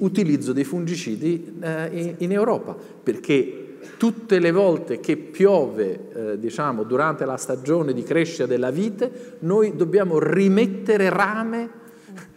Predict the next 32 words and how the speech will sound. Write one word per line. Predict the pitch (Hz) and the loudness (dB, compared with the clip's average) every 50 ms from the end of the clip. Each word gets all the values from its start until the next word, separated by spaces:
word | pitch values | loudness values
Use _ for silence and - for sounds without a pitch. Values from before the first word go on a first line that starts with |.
| - - - | -20 -20 -18
sulle | - - - - 214 226 226 220 208 208 196 190 | -12 -8 -2 0 0 2 2 2 4 4 4 4
coltivazioni | 202 190 190 190 190 208 196 196 190 196 190 - 220 208 202 | 4 2 0 0 2 0 0 0 0 0 -2 -2 0 0 2
di | 185 196 196 | 0 0 0
vite, | 214 240 214 - - - - | 0 0 0 -2 -4 -8 -12
sulle | - - - - - 85 87 | -12 -14 -14 -12 -12 -12 -12
pomodori, | 85 - 110 107 110 101 101 113 123 131 131 131 131 127 123 131 | -10 -8 -8 -6 -4 -4 0 2 2 4 4 4 4 4 4 2
sulle, | 127 - - 104 95 92 90 95 98 95 - - - - - - | 0 -2 -4 -4 -4 -4 -4 -6 -8 -10 -12 -14 -18 -20 -20 -14
sulle | - - 113 110 110 | -6 -4 0 0 0
mele. | 117 135 139 135 131 120 117 - - - - | 2 2 2 2 2 2 0 -2 -2 -6 -2
E | - 156 | 0 2
guardate | 160 214 226 - - 196 160 151 | 4 4 4 4 4 2 2 2
che | 139 165 | 0 2
il | 185 | 0
rame | 190 190 175 147 127 127 127 | 2 2 0 -2 -2 -2 -2
è | 131 | -2
un | 135 | 0
metallo | 143 156 156 156 180 175 165 156 | 0 0 0 2 2 2 2 2
pesante, | 156 151 151 - 190 180 156 123 104 - 104 | 0 -2 0 2 2 2 2 2 0 -4 -6
va | 104 120 123 | -2 -2 -2
nella, | 123 127 123 123 123 123 123 120 135 | -2 0 0 0 0 0 0 0 -2
nella | 131 127 127 | -2 -2 -2
falda, | 127 - 170 170 160 143 131 110 107 104 | -2 0 2 2 2 2 2 0 -2 0
resta | 117 117 113 - - 123 | 0 0 -2 0 -2 -2
lì | 123 127 143 139 | -2 0 -2 0
per | - 131 - | 0 -2 -2
secoli, | - - - 180 180 156 - - 113 107 107 - - - - | -2 -4 0 2 2 2 2 0 -2 -2 -2 -6 -10 -12 -4
non | 151 165 214 247 240 196 | 0 2 4 4 4 2
se | - - 165 | 0 -2 -2
ne | 143 135 | -2 0
va. | 113 104 90 85 - - - - - - - - - | -2 -2 -4 -6 -8 -14 -18 -20 -20 -20 -20 -8 -2
Il | 165 151 143 | 2 2 2
rame, | 127 131 139 139 131 131 151 175 196 226 240 | 2 0 -2 -4 -4 -4 -6 -6 -6 -8 -8